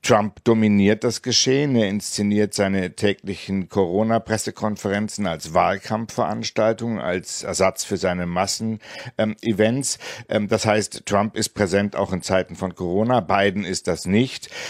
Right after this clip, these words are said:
Er muss neue, er muss überzeugende Formen finden, die ihm Gehör verschaffen. Das heißt, Biden muss jetzt aus der Rolle des innerparteilichen Wahlkämpfers heraustreten. Er muss die Partei zusammenführen, muss dabei die Partei Linke sicherlich berücksichtigen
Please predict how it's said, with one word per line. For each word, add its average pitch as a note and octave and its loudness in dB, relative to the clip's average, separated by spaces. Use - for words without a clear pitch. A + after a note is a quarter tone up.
Er A2 4
muss A#2 2
neue, G#2+ 4
er A#2 -2
muss A2 -2
überzeugende A2 2
Formen G2+ 2
finden, F#2+ -4
die F#2 -4
ihm F#2+ -6
Gehör A2+ 0
verschaffen. E2 -4
Das A2+ 0
heißt, C#3 2
Biden E3 2
muss C3+ 2
jetzt B2+ -2
aus G2+ 0
der G#2 2
Rolle G#2+ 6
des F#2 -4
innerparteilichen F#2 0
Wahlkämpfers E2 -2
heraustreten. C3 -2
Er A2 2
muss A2+ 2
die G#2+ -6
Partei F#2 0
zusammenführen, A#2+ 0
muss F#2+ 0
dabei F2+ 2
die E2+ -6
Partei E2+ 0
Linke G2 2
sicherlich F#2+ 2
berücksichtigen G#2+ -2